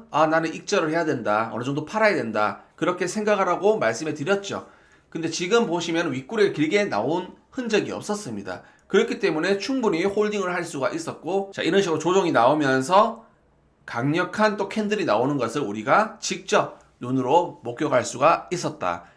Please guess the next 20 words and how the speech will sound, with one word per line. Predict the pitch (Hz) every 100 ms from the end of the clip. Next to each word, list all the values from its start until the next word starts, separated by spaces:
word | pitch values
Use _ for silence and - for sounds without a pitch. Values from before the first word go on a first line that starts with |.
| _
그렇게 | - 127 127
보면 | 117 123 120
되겠고요. | 98 113 117 113 156 - - - - _
지금 | 180 202
일단 | 220 226 214 202 139 107
단기 | 127 151
저항대 | 156 165 208 277 185 160 180 147
결국에는 | - 180 196 214
이십구만 | 151 180 196 214 170 185 226
원대죠. | 214 - 110 139 143 - _ _ -
네, | 110
이십구만 | 120 139 139 131 135
원. | 117 104 127 202 226 - _ _ _
네, | 113 107
유월 | 127 165 190
십삼 | 170 156 190
일 | 170 147
날 | 151 175 160
이십구만 | 147 156 165 165 160 160
원. | 139 101